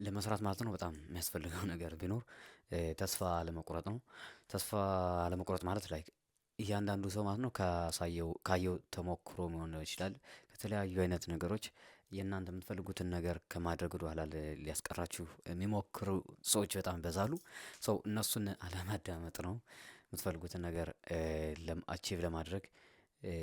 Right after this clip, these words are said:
መጣር ያስፈልጋል ማለት ነው። ዩቲዩብ፣ እ፣ ከጀመራችሁ አነሰ ቢባል ማለት ነው ሃያ ቪዲዮዎችን ልቀቁ። ሃያ ቪዲዮዎችን ከለቀቃችሁ በኋላ የማይሆን ከሆነ እንዲሁም፣ እ፣ ላይክ፣ እየተ-፣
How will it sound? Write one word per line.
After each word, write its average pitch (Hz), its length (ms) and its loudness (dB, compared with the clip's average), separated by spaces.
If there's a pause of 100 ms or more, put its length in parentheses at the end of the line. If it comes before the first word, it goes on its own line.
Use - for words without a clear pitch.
መጣር 87 360 -2
ያስፈልጋል 82 520 -2 (360)
ማለት 80 220 -2
ነው። 104 140 0 (1040)
ዩቲዩብ፣ 131 480 8 (280)
እ፣ 120 120 10 (960)
ከጀመራችሁ 117 640 6 (320)
አነሰ 135 360 8
ቢባል 101 300 4
ማለት 101 200 2
ነው 143 100 6
ሃያ 120 220 10
ቪዲዮዎችን 101 480 0
ልቀቁ። 85 380 -6 (600)
ሃያ 110 240 8
ቪዲዮዎችን 104 440 6
ከለቀቃችሁ 92 520 -2
በኋላ 78 260 0 (460)
የማይሆን 90 460 2
ከሆነ 92 400 2
እንዲሁም፣ 85 300 0 (440)
እ፣ 76 80 -2 (440)
ላይክ፣ - 240 -4 (100)
እየተ-፣ 90 460 2